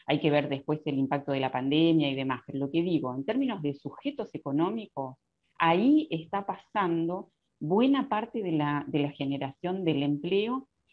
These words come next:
y de los, de los bienes industriales que se producen para el mercado interno. Ese sector está tremendamente descuidado respecto de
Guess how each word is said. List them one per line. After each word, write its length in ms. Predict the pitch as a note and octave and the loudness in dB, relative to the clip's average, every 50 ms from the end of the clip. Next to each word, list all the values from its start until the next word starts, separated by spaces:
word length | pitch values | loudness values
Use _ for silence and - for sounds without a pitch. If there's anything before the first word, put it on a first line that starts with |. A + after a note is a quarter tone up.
| _ _ - | _ _ -4
y 320 | A3 A#3 B3+ C#4+ C#4+ F#3 | 0 2 2 2 2 2
de 140 | E3+ F3+ E3+ | 2 4 4
los, 220 | E3 E3 E3 E3 - - - | 4 4 2 0 -6 -12 -6
de 160 | D3 D3+ D3+ | -2 0 0
los 360 | D3 D3 D3 C#3+ C#3+ C#3+ C#3 - _ _ | 0 0 -2 -2 -4 -4 -6 -10 _ _
bienes 480 | - D3+ D#3 G3+ A3+ A3+ G3 E3 E3 - | -12 -6 -4 -2 0 0 0 0 0 0
industriales 500 | D#3 C#3+ D3+ D3+ - - G3 G#3 A3 - | 0 0 0 -2 -2 -2 -2 -2 -4 -4
que 100 | - - | -8 -10
se 100 | E3 D3+ | -8 -4
producen 480 | - D3+ D#3+ F3 F#3 - G#3+ G3 F#3+ - | -2 -2 -2 -2 -2 -4 -8 -10 -6 0
para 200 | - F3+ F#3 F#3 | 2 2 2 2
el 60 | G3 F3 | 0 0
mercado 360 | E3 D3+ D#3 - C#3 C3+ C3+ | 0 -2 -2 -4 -6 -6 -6
interno. 600 | C3+ C3 B2+ - C3 A#2+ A#2+ B2+ B2+ B2+ B2+ - _ _ _ _ _ _ _ _ | -6 -6 -8 -8 -10 -10 -8 -10 -10 -12 -14 -16 _ _ _ _ _ _ _ _
Ese 360 | - C4 C#4+ C#4 C#4+ C#4+ C4+ | 0 0 0 0 0 -4 -6
sector 400 | - C4+ B3 - - - B3 B3 - | -6 -6 -8 -6 -6 -6 -4 -4 -4
está 220 | - G3+ - G#3+ G#3 | -6 -4 -2 -2 0
tremendamente 680 | - F#3 F#3+ G#3 A#3+ B3+ B3+ A#3+ A3+ A#3+ B3 A#3+ F#3 | 0 0 -2 -2 -2 -2 -4 -4 -4 -4 -4 -2 -2
descuidado 920 | D#3+ D#3+ A#3 C#4 C4+ - _ - F#3 E3+ E3 G#3+ A#3+ C4+ B3 F3 C#3 C#3 C3+ | -2 0 -2 -2 -2 -4 _ -4 -4 -4 -2 -4 -4 -4 -4 -4 -4 -4 -4
respecto 680 | - B2+ C#3+ - _ - E3+ D#3+ E3 - - G3 F3 | -6 -8 -10 -8 _ -4 -4 -4 -4 -4 -4 -2 0
de 360 | C#3 D3+ D#3 E3+ F3+ E3+ - | 2 2 2 2 0 -2 -6